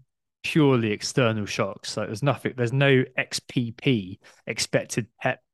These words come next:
hist. Arsenal defence getting rid was uniformly silly, and we both deserve to be locked up for that. And Kane is just one of those where, you know, it's just not quite fallen our way. So, yeah, I mean, I think that's probably four quite decent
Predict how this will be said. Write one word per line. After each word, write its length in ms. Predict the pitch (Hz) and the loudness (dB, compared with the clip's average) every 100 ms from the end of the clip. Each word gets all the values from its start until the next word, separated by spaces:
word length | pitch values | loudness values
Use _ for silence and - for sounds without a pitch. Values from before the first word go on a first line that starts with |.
| _ - | _ -10
hist. 480 | - - - - - - _ - - _ _ _ 139 | -6 -8 -10 -16 -20 -20 _ -8 -8 _ _ _ 0
Arsenal 340 | 135 - 135 | 0 2 -2
defence 520 | 117 127 117 107 - | 0 -2 -2 -4 -6
getting 280 | - 117 113 | -4 -2 0
rid 200 | 113 113 | 0 0
was 320 | 107 101 - | -2 -4 -4
uniformly 600 | 151 160 135 131 113 107 104 | 4 4 4 2 2 2 -2
silly, 380 | - 113 113 | -2 -2 0
and 80 | 110 | -2
we 80 | 107 | -2
both 200 | 107 98 - | -4 -4 -2
deserve 240 | 117 104 | -2 0
to 60 | 113 | -2
be 80 | |
locked 340 | 101 117 - 120 | -2 -2 -2 -6
up 160 | - | -6
for 100 | - | -4
that. 300 | 104 101 113 _ _ _ 117 | -2 -2 -4 _ _ _ -2
And 120 | 117 | 0
Kane 340 | 143 135 117 | 0 0 0
is 100 | 104 | -4
just 160 | 165 - | -8 -8
one 120 | 98 | -6
of 100 | 92 | -6
those 320 | 98 95 92 - | -6 -6 -8 -6
where, 300 | 104 98 95 - _ | -4 -2 -4 -10 _
you 80 | 104 | -12
know, 80 | 95 | -10
it's 160 | 101 | -10
just 140 | 101 - | -8 -6
not 160 | 117 | -6
quite 300 | - 110 110 | -4 -6 -6
fallen 360 | - 107 95 95 | -6 -6 -4 -6
our 180 | 92 90 | -6 -4
way. 420 | 92 90 98 107 - | -4 -6 -8 -8 0
So, 60 | |
yeah, 160 | 151 98 | 0 0
I 120 | 104 | -4
mean, 160 | 139 117 - | -8 -8 -10
I 60 | |
think 140 | 127 110 | -10 -10
that's 120 | 95 | -12
probably 240 | - 101 | -14 -14
four 320 | 98 117 98 92 | -6 -4 -4 -6
quite 340 | - 104 - | -12 -14 -8
decent 340 | 117 113 - | -8 -6 -10